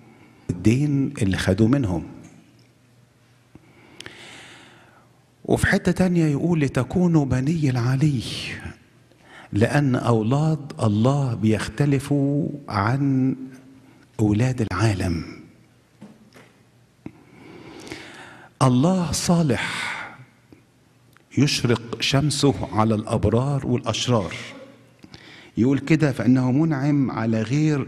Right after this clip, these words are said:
الشاكرين والأشرار". بينعم على غير الشاكرين والأشرار، وأولاد الله بيتمثلوا به.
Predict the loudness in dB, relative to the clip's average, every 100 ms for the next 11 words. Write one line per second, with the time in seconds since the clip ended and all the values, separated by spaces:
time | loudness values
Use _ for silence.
0 | -4 -2 2 2 2 -2 -2 0 2 2
1 | 2 0 -2 -4 2 2 2 -2 2 2
2 | 0 -6 -10 -14 -20 -20 -20 -20 -18 -16
3 | -14 -16 -20 -20 -20 -20 -20 -10 2 4
4 | 6 4 0 0 0 -2 -2 -2 -2 0
5 | 0 0 -2 0 -2 -2 -2 0 0 0
6 | 0 0 -2 -2 -2 -4 -6 -8 -10 -16
7 | -20 -20 -20 -20 -20 -20 -20 -20 -14 0
8 | 2 4 2 2 2 0 0 0 0 0
9 | -2 -2 -2 -2 -2 -2 0 0 -2 -2
10 | -6